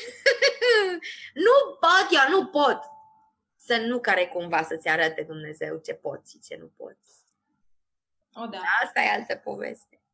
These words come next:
Speaker 1: În concluzie, citești cât citești, dar după aia oprește-te din citit și aplică. Aplică în viața ta. Dimineața, prânz. M-, o, poate că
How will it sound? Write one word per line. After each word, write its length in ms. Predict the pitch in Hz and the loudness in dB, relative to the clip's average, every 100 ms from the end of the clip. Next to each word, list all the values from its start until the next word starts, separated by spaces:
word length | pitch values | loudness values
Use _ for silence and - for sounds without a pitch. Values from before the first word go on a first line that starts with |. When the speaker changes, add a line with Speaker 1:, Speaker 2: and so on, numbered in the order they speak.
| _ _ _ | _ _ _
Speaker 1:
În 180 | 202 | -10
concluzie, 1000 | 214 214 196 214 208 208 208 208 208 _ _ | -4 -4 -2 -2 -2 -2 -2 -2 -4 _ _
citești 560 | 214 202 - 208 - | -10 -6 -2 -2 -4
cât 160 | - 165 | -8 -8
citești, 640 | - 165 151 147 - _ _ _ _ _ | -8 -6 -4 -4 -8 _ _ _ _ _
dar 120 | 135 | -10
după 200 | 135 139 | -10 -4
aia 180 | 143 143 | 0 0
oprește-te 580 | 135 151 156 156 160 139 | -2 -2 -4 -4 -6 -6
din 200 | 139 135 | -8 -12
citit 340 | 131 131 147 | -12 -12 -12
și 240 | - - - | -12 -16 -8
aplică. 1080 | 160 143 143 - 156 175 175 - 151 151 160 _ _ _ _ _ _ _ _ _ _ | -8 -8 -12 -12 -10 -10 -12 -14 -14 -14 _ _ _ _ _ _ _ _ _ _ _
Aplică 500 | - - 170 170 151 | -14 -10 -12 -10 -12
în 100 | 139 | -10
viața 400 | 147 131 131 131 | -8 -8 -10 -18
ta. 260 | 135 131 _ _ _ _ _ _ _ _ _ | -18 -20 _ _ _ _ _ _ _ _ _
Dimineața, 920 | 180 175 165 147 143 143 147 143 _ _ _ | -16 -12 -6 -4 -6 -10 -16 -16 _ _ _
prânz. 180 | - 151 151 - _ _ _ _ _ _ _ | -14 -14 -14 -20 _ _ _ _ _ _ _
M-, 160 | 233 - | -10 -8
o, 340 | 240 - 220 214 | -8 -8 -12 -4
poate 240 | 320 330 | -2 -2
că 180 | 330 | 0